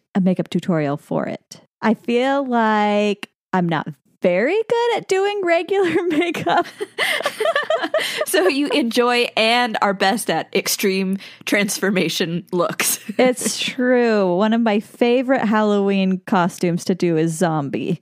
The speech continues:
Speaker 1: You know what? It's just really easy to look like a zombie. It's
Speaker 2: <laughs>
Speaker 1: easier to look like a zombie than it is to look like a beauty queen.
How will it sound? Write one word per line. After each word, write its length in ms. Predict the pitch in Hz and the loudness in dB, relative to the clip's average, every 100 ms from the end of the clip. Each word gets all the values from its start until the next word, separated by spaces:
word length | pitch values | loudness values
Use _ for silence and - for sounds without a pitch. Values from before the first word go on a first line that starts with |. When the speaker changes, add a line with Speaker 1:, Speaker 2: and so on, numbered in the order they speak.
| _ - | _ -2
Speaker 1:
You 100 | 214 | 2
know 120 | 226 | 2
what? 180 | 254 - | 0 -2
It's 160 | 214 | -4
just 220 | - 240 233 | -2 -2 0
really 260 | 240 233 | 0 2
easy 280 | 240 269 196 | 0 0 0
to 140 | 185 | 0
look 200 | 185 185 | 0 0
like 160 | 208 214 | 0 0
a 40 | |
zombie. 480 | 214 226 202 196 185 - - | 0 0 0 -2 -4 -8 0
It's 180 | - - | 0 0
Speaker 2:
<laughs> 80 | - | 2
Speaker 1:
easier 400 | 359 427 523 554 554 | 4 4 2 2 2
to 100 | 349 | 2
look 220 | 302 320 | 2 2
like 180 | 320 311 | 2 2
a 80 | 233 | 2
zombie 380 | 226 208 202 | 4 4 2
than 180 | 196 214 | 2 2
it 100 | 196 - | 2 0
is 220 | 196 - | 0 2
to 120 | 220 | 0
look 260 | 180 175 - | 2 0 0
like 180 | 170 165 | 0 0
a 100 | 165 _ _ | -2 _ _
beauty 440 | 180 180 165 170 160 | 0 2 4 2 -2
queen. 400 | - 170 - 202 | -4 -2 -2 -6